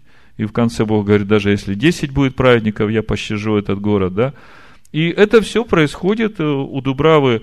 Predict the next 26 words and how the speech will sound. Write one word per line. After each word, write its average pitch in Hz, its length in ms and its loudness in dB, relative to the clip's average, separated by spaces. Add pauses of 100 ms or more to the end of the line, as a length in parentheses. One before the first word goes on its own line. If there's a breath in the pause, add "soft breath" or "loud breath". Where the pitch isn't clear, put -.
(240 loud breath)
Мамре, 135 680 2
это 160 180 -6
в 165 60 -4
Хевроне. 190 500 2 (400)
И 123 280 -6
у 131 100 2
Авраама 175 420 4
там 170 180 0
шатёр 123 400 -2
стоит. - 440 -18 (800)
И 156 500 0 (180)
когда 151 640 4 (180)
произошёл 147 580 2
суд - 400 -4 (140)
над 117 240 -4
Содомом 135 500 0
и - 20 -8
Гоморрой, 156 540 2 (480 loud breath)
и 147 260 0
вот 131 340 -4
то, 151 140 4
что 131 160 -2
произошло 131 500 0
с - 120 -8
Лотом, 185 380 2
когда 113 460 0